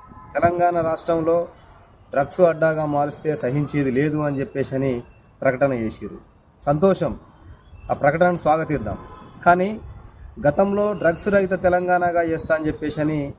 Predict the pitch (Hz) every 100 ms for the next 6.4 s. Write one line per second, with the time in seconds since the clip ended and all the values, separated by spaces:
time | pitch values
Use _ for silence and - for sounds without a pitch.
0 | - - - 120 180 202 220 214 190 180
1 | 185 196 180 180 - 160 165 175 147 -
2 | - - - - - - 131 127 139 156
3 | 196 190 180 143 - - - 139 - 170
4 | 185 180 160 180 180 - 175 175 170 165
5 | 160 165 165 170 147 - - - - -
6 | - - 135 117